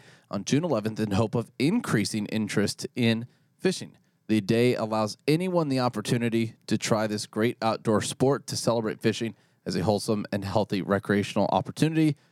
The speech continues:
Fi-, children's, uh, children ages fifteen and younger may fish without a license beginning, uh, on Free Fishing Day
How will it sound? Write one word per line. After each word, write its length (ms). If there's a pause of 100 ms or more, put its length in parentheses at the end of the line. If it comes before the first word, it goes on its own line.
(300)
Fi-, 160 (100)
children's, 720
uh, 380
children 300
ages 360 (140)
fifteen 360
and 180
younger 320
may 120
fish 240
without 240
a 40
license 360
beginning, 640 (460)
uh, 480 (240)
on 260
Free 220
Fishing 320
Day 260